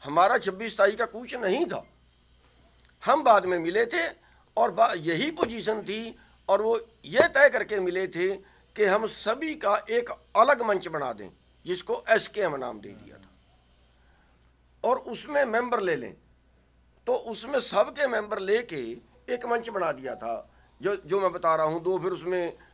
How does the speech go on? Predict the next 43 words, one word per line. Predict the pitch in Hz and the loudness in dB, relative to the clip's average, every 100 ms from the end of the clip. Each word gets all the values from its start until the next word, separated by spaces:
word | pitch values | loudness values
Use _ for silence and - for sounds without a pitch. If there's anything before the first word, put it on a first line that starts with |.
| - | -2
रा-, | 165 165 160 160 - | 0 2 2 0 -2
राष्ट्रीय | 180 160 156 147 - 165 | -4 -2 0 -4 -4 -4
किसान | 151 139 160 | -4 -4 -4
महासंघ | 147 175 185 185 | 0 0 0 -4
के | 180 | -4
भी | 175 | -4
ले | 165 | -4
लिए | 160 160 170 | -6 -6 -6
थे, | 170 | -6
फिर | 160 | -6
बाद | 151 156 160 | -2 -4 -4
में | 165 | -8
एक | 175 175 | -8 -8
टिकैत | 165 180 185 180 | -4 -2 -2 -2
का | |
भी | 165 | -6
ले | 160 160 | -6 -10
लिया, | 156 165 | -8 -6
बाद | 156 151 | -4 -4
में | 156 160 | -6 -10
एक, | 160 | -10
अ, | 135 - - _ - 156 | -14 -16 -20 _ -4 -2
जो | 147 160 | -2 0
है | 147 151 151 | 4 4 4
उग्राहा | 147 165 160 160 208 | -2 -4 2 4 6
का | 208 | 4
भी | 180 | 2
ले | 165 | -2
लिया। | 143 143 143 - _ _ _ _ | -6 -6 -6 -6 _ _ _ _
वो | 247 | -4
नवंबर | 262 185 160 | -2 -2 -2
में | 139 143 | -4 -6
मेंबरी | 143 139 139 | -6 -6 -8
कमेटी | 135 143 123 | -10 -10 -10
बन | 101 | -14
गई | 92 | -18
थी। | 90 _ _ _ _ _ _ _ _ _ _ _ _ - - _ 208 | -20 _ _ _ _ _ _ _ _ _ _ _ _ -20 -20 _ -2
अगर | 233 285 | 4 4
हम | 277 | 4
उसी | - 202 285 370 | -2 -8 -6 -4
formula | 349 226 220 214 202 196 | 4 4 6 2 -2 -2
से | 196 | 0
चलें | 196 220 226 135 | 0 0 0 -2